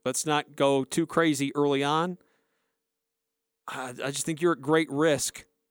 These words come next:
of, uh, not being able to rekindle that competitiveness, and, uh, you wait too long and you're, you're too late. Uh, also coming up next in the Full Court Press, um,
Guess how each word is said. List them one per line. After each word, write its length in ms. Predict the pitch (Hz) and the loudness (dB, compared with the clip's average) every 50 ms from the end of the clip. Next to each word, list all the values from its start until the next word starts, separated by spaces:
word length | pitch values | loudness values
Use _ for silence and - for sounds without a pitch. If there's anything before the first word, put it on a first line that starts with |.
| _ _ _ _ _ _ _ _ _ _ | _ _ _ _ _ _ _ _ _ _
of, 320 | - 120 123 110 - 123 | -6 -6 -6 -6 -4 -2
uh, 160 | 131 131 131 127 | 0 0 0 0
not 320 | 131 143 147 160 - 139 | 2 2 2 2 2 0
being 160 | 143 147 143 | -2 0 0
able 240 | 143 147 143 139 135 | 2 0 0 0 0
to 120 | 123 135 | -2 -2
rekindle 920 | 127 123 127 139 151 156 147 - - - 156 156 160 147 131 117 110 110 110 | -2 -2 0 0 0 -2 -2 -6 -6 -4 -4 -2 -2 0 0 0 0 0 0
that 200 | 127 120 113 - | 0 -2 -2 -4
competitiveness, 880 | - 123 - - 147 160 160 131 113 117 113 104 104 - - - - _ _ _ _ _ _ _ _ _ - | -8 -8 -4 -4 -2 -2 -2 -4 -6 -8 -8 -6 -6 -6 -6 -8 -10 _ _ _ _ _ _ _ _ _ -10
and, 340 | 104 113 117 120 120 110 | -6 -4 -4 -4 -2 -2
uh, 80 | 123 120 | 0 0
you 240 | 117 117 117 123 120 | 0 0 0 0 2
wait 240 | 131 135 156 143 - | 2 2 0 0 -2
too 200 | - 156 143 139 | -2 0 0 2
long 420 | 135 147 151 147 135 123 120 113 | 2 2 2 2 2 2 0 -2
and 280 | 110 107 104 104 104 104 | -6 -6 -8 -10 -10 -8
you're, 140 | 107 110 - | -8 -8 -8
you're 200 | - 117 123 127 | -8 -8 -8 -8
too 200 | 117 - 127 123 | -8 -6 -4 -2
late. 260 | 110 117 117 85 71 _ _ _ _ _ _ _ _ _ - - - - - - | 0 0 -2 -2 -6 _ _ _ _ _ _ _ _ _ -20 -20 -20 -14 -4 0
Uh, 140 | 139 156 156 | 2 2 4
also 300 | - 170 180 196 - 208 | 6 6 6 6 4 2
coming 220 | - 196 190 202 | 0 2 2 4
up 140 | 202 185 - | 2 2 2
next 240 | 180 175 180 - - | 2 0 0 2 0
in 80 | 185 170 | 0 0
the 60 | 156 | 0
Full 180 | - 175 165 | 0 -2 0
Court 240 | - - 180 165 - | 2 4 4 4 4
Press, 420 | - 165 156 156 151 - - - - _ _ _ _ _ _ _ _ _ - | 4 4 4 4 2 0 -2 -6 -8 _ _ _ _ _ _ _ _ _ -2
um, 480 | - 139 131 131 127 123 123 123 113 | 0 2 2 2 2 0 -2 -4 -8